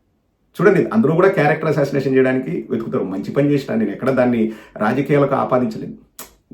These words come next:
ఎందుకంటే మా ఊరికి చేశా, తృప్తి నాకంతే, దానికి రాజకీయాలకు సంబంధం లేదు. కానీ నేను అది చేసింది కూడా దేనికోసం చేశాను అంటే,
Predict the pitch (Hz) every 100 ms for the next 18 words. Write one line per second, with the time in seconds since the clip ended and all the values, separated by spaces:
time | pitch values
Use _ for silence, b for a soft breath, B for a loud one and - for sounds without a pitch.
0 | - 101 113 151 170 170 107 95 101 151
1 | 165 123 - - - - 123 - 147 90
2 | 90 90 107 - - - 202 107 123 123
3 | - - - 110 123 - - - 110 123
4 | 143 120 117 B B B 117 127 123 -
5 | 123 139 156 147 147 131 104 104 120 -
6 | - - - - - - - 123 156 170
7 | 147 135 127 113 117 117 107 107 156 208
8 | 220